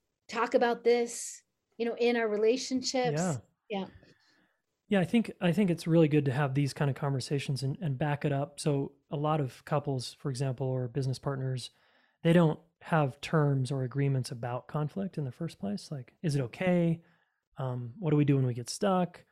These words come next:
Speaker 2: Um, what, what are the boundaries here? What's okay and what's not okay in terms of voice raising and door slamming? And, like, how long is it okay for us to go without having a conversation about it, making sure we're okay again? So I think a-, anyone listening can, can just ask themselves right now, "Do,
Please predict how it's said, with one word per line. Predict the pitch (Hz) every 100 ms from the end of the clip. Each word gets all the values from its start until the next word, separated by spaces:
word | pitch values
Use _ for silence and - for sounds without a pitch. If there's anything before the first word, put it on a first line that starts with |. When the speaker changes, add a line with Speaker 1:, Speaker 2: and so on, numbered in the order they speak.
| _ _ _ -
Speaker 2:
Um, | 139 131
what, | 151 - -
what | 151
are |
the | 127
boundaries | 120 147 165 160 147
here? | - 147 147 143
What's | 143 -
okay | 135 -
and | 131
what's | 127 -
not | 156 156
okay | - 156
in | 139
terms | 143 127
of | 120
voice | 139 147 -
raising | 143 135 139 131
and | 123
door | 135
slamming? | - 143 131 131 127
And, | 120 113 _ _ _ _ _ 143
like, | 127
how | 175
long | 147 147 151 151
is | 139
it | 139
okay | - 143
for | 151
us | 131
to | 135
go | 139 139
without | 135 131 131 - _
having | - 139 139
a |
conversation | - 139 135 - 139 -
about | 143 135 139
it, | 139 156
making | 131 135
sure | - 131
we're | 131
okay | 127 160 147
again? | 143 139 135 - - _ _ _ _
So | - 170 180
I | 160
think | 202 175 - _ _ _ _ _ _ -
a-, |
anyone | - 202 185 156
listening | 170 - 165 143
can, | 143 143 139 - -
can | 151
just | 139 170
ask | 143 131
themselves | 147 151 131
right | 135
now, | 160
"Do, | 131 156